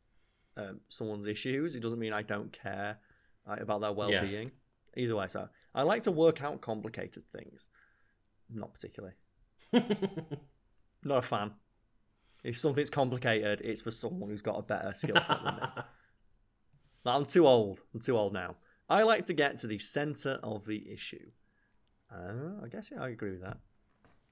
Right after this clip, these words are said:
Speaker 1: But, like, these are, like, what a stupid question. It's like, do you like to get to the center of an issue, or do you like to, like, not?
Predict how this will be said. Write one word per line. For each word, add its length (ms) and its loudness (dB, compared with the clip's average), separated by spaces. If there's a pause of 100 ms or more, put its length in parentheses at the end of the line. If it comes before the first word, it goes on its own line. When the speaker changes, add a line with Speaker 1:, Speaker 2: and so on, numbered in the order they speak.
(280)
Speaker 1:
But, 80 0
like, 180 0
these 200 4
are, 60 4
like, 160 2
what 160 0
a 40 -8
stupid 320 -4
question. 340 -6
It's 80 -6
like, 120 -2 (280)
do 120 -4
you 60 2
like 220 4
to 40 -10
get 140 2
to 80 -2
the 40 2
center 460 0
of 80 -4
an 80 -4
issue, 300 -6
or 100 0
do 100 -2
you 60 2
like 240 0
to, 120 -6
like, 120 -2
not? 300 -4